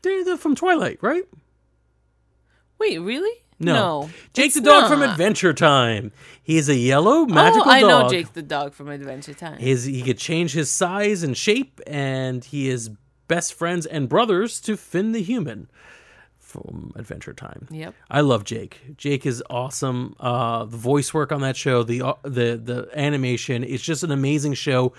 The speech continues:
Speaker 1: Very complex mythology, really f-, like,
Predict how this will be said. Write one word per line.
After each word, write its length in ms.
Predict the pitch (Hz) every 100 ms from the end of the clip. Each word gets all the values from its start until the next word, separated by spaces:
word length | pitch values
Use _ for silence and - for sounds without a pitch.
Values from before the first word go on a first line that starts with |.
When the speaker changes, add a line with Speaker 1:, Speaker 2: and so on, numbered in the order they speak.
| - _
Speaker 1:
Very 280 | - 190 208
complex 600 | - 165 180 - 175 -
mythology, 880 | 165 143 151 151 147 131 139 131 123 - _ _
really 520 | 127 120 170 185 170
f-, 260 | 160 - -
like, 220 | 143